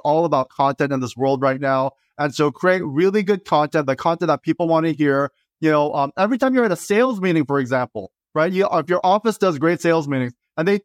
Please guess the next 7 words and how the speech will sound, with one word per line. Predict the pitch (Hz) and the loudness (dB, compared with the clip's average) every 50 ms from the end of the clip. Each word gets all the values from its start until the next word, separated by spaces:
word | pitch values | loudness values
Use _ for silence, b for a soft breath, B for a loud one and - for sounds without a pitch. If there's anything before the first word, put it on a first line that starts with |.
| _ _ | _ _
talk | - 175 185 196 - | 0 2 2 2 0
about | 214 170 175 151 139 139 - - | 0 0 2 0 0 -2 -4 -4
interest | 202 190 180 - 196 175 - - | -4 -4 -2 -2 -2 -4 -2 -2
rates | 170 170 156 151 143 135 147 | 0 2 2 2 0 0 -2
and | 143 156 | -2 0
what's | 180 175 - | -2 -2 -2
happening, | - - 190 180 180 185 - 196 175 160 143 135 123 113 | -6 -2 0 0 0 0 0 0 0 0 2 0 0 -4